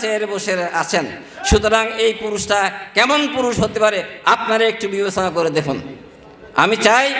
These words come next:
আমি দীর্ঘ চোদ্দ বছর আমি কখনো কোনো দিন পীর সাহেবের সামনে কোনো কথা বলি নেই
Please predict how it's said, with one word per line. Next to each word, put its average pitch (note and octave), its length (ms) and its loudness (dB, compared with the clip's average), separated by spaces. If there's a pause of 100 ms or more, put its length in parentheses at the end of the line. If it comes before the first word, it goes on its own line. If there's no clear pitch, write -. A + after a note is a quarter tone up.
(560)
আমি C4 560 2 (400)
দীর্ঘ B3 320 4
চোদ্দ B3+ 400 0
বছর A3+ 320 2 (600)
আমি G#3 260 2
কখনো B3+ 320 2
কোনো B3 260 -2
দিন A#3 200 -2
পীর G#3+ 160 -4
সাহেবের G#3 300 0
সামনে G3+ 500 -2 (320)
কোনো G3 220 2
কথা G3 280 0
বলি F#3+ 280 0
নেই G3+ 200 2